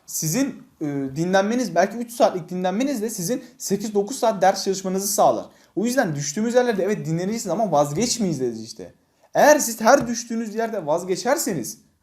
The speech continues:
olmaz bu. Bakın zorlandığınız için vazgeçme düşüncesi aklınıza gelirse doğru yoldasınız, devam edin. Ama en ufak yolda, en ufak zorlukta eğer vazgeçmeyi her seferinde düşünüyorsanız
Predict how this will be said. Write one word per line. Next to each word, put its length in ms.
olmaz 400
bu. 280
Bakın 380
zorlandığınız 920
için 240
vazgeçme 480
düşüncesi 380
aklınıza 360
gelirse 520
doğru 240
yoldasınız, 540
devam 260
edin. 160
Ama 420
en 140
ufak 340
yolda, 500
en 120
ufak 260
zorlukta 560
eğer 380
vazgeçmeyi 520
her 220
seferinde 540
düşünüyorsanız 640